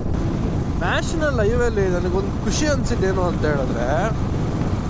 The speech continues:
so, ಫೆಡ್ಲೈಟ್ ಆಗಿರೋದು. ಹೈವೇಗಳಲ್ಲಿ ಫೆಡ್ಲೈಟ್ ಹಾಕಿದ್ರಿಂದ ಎಷ್ಟು ಯೂಸ್‌ಫುಲ್ ಇದೆ ಅಂತ ಹೇಳಿದ್ರೆ, ನಮಗೆ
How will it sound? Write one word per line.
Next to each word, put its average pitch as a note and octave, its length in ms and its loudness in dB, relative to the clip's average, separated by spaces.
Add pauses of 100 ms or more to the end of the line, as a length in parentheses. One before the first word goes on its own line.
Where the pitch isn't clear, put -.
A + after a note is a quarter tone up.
(140)
so, - 260 2
ಫೆಡ್ಲೈಟ್ C#4 500 0
ಆಗಿರೋದು. F3 720 0 (400)
ಹೈವೇಗಳಲ್ಲಿ B3+ 960 2
ಫೆಡ್ಲೈಟ್ G3+ 580 0
ಹಾಕಿದ್ರಿಂದ G#3 680 0 (340)
ಎಷ್ಟು - 440 0
ಯೂಸ್‌ಫುಲ್ B3 600 0
ಇದೆ G3 160 2
ಅಂತ F#3 220 0
ಹೇಳಿದ್ರೆ, E3+ 260 0
ನಮಗೆ D#3 560 0